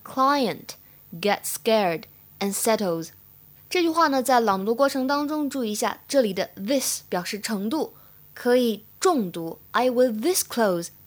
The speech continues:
to nailing it. 然后呢，这个kneeling要注意一下，不要读成kneeling，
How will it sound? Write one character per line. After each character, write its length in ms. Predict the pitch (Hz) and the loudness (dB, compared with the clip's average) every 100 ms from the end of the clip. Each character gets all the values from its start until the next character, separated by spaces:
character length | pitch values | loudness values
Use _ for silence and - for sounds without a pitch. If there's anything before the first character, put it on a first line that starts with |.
| - | -10
to 100 | 202 | -6
nailing 360 | 190 208 208 | -4 -2 -4
it. 280 | 180 - - - - - - | -6 -10 -16 -20 -20 -20 -20
然 160 | - 247 | -6 0
后 120 | 339 | 0
呢， 120 | 320 | 0
这 160 | 269 254 | -2 0
个 120 | 226 | 0
kneeling 400 | 220 277 370 285 - | 2 2 2 0 -2
要 180 | 214 202 | -2 -2
注 200 | 190 208 | -2 -4
意 60 | 190 | -4
一 20 | |
下， 200 | 196 175 | -4 -4
不 140 | 175 | -2
要 160 | 214 214 | 0 0
读 160 | 208 | -2
成 380 | 214 247 233 233 | -2 0 2 2
kneeling， 680 | 262 294 294 240 196 196 165 | 2 4 4 2 0 -4 -6